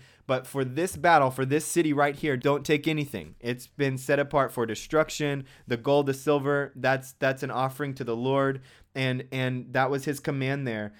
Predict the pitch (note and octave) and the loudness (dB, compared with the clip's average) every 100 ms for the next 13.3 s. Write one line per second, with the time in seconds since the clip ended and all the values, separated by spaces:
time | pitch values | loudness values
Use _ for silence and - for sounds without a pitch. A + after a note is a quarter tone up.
0 | _ - E3 F3+ A3 G#3 C#3 C#3 F#3+ G3 | _ -2 2 4 4 2 0 0 2 4
1 | F#3 F3+ E3 C#3+ C3+ C3 C3+ D3 D3+ D#3 | 2 2 2 2 2 2 4 2 4 -2
2 | D3 D3+ C#3 C#3 - C#3+ C3+ B2+ C3+ C#3 | 0 0 0 -4 0 0 2 0 -2 -2
3 | D3+ D3+ C#3 C#3+ C#3 C3+ C3+ C3 C3 C3 | -2 -2 -2 -2 -4 0 0 0 -4 -2
4 | C3+ C#3+ D3 A#2+ G#2+ A2 G#2+ G#2+ G#2 - | -2 -2 2 0 0 -2 -2 -4 -8 -18
5 | _ - D3 D#3+ D#3+ D#3+ D3+ E3 D3+ C#3 | _ 0 2 2 0 -2 0 2 2 2
6 | C3+ C#3+ D3 C#3 A#2+ B2+ D3 C#3 C3+ B2+ | 0 0 0 -2 -4 -4 -2 -2 -2 -4
7 | B2 C3 D3 D3 C3 C3+ C#3 A2+ G2+ G2+ | 2 4 6 4 0 -2 2 2 2 -4
8 | - - - C#3 C#3+ C#3+ F#3 - - G#3 | -8 -20 -14 -8 -6 -4 -4 -4 -4 -4
9 | F#3 D3+ C3+ C3+ - _ _ _ _ _ | 0 2 2 0 -6 _ _ _ _ _
10 | C#3+ C#3 C3+ D3 D#3 - E3 E3 D#3+ D3+ | -4 -2 2 2 2 0 -4 -4 -4 -4
11 | D3 - - _ - C3 C3 - D#3 D#3 | -6 -12 -20 _ -6 -6 -8 -2 2 4
12 | E3 E3 - D3+ D3 D3 C#3+ C#3 C#3 C#3 | 2 0 -6 -8 -6 -4 -2 -2 -4 -2
13 | C#3 C#3 | -4 -4